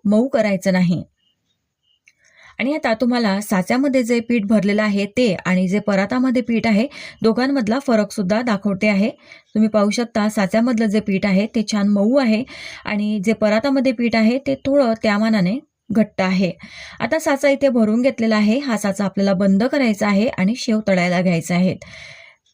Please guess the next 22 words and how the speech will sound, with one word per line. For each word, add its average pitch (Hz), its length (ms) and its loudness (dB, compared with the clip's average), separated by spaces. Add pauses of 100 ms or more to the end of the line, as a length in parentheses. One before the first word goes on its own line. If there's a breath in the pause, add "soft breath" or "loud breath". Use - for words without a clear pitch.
(1040)
तर 208 140 4
हा 208 400 -2
जो, 208 320 2 (340 loud breath)
अ, 208 160 2
साच्याचा 214 440 0
वरचा 214 360 0
खलबत्ता 226 420 0
आहे, 214 280 2
याला 196 160 2
आमच्याकडे 190 400 0
खलबत्ता 196 420 0
म्हणतात, 196 280 0 (420 loud breath)
तर 233 200 0 (100)
त्याला 226 220 0
मी 254 140 2
असं 233 220 0
पी-, 226 460 -2
अ, 202 160 0
पाणी 214 340 -2
लावून 220 240 2
घेतलेलं 196 340 0
आहे 202 240 0